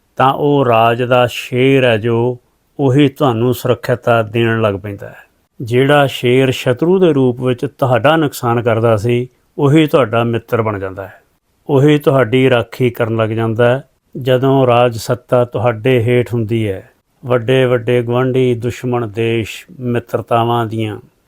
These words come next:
ਪੇਸ਼ਕਸ਼ਾਂ ਲੈ ਕੇ ਤੁਹਾਡੇ ਦਰਬਾਰ ਵਿੱਚ ਹਾਜ਼ਰ ਹੁੰਦੇ ਹਨ।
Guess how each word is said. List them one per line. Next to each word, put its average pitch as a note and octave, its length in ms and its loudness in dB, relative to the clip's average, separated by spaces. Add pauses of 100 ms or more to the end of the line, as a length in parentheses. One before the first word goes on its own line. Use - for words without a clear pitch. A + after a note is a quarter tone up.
(180)
ਪੇਸ਼ਕਸ਼ਾਂ B2+ 720 0
ਲੈ A2+ 180 2
ਕੇ A#2+ 160 -4
ਤੁਹਾਡੇ A2+ 320 -2
ਦਰਬਾਰ A2 460 0
ਵਿੱਚ A2 200 -8
ਹਾਜ਼ਰ G#2+ 300 -6
ਹੁੰਦੇ G#2 240 -10
ਹਨ। G#2+ 200 -8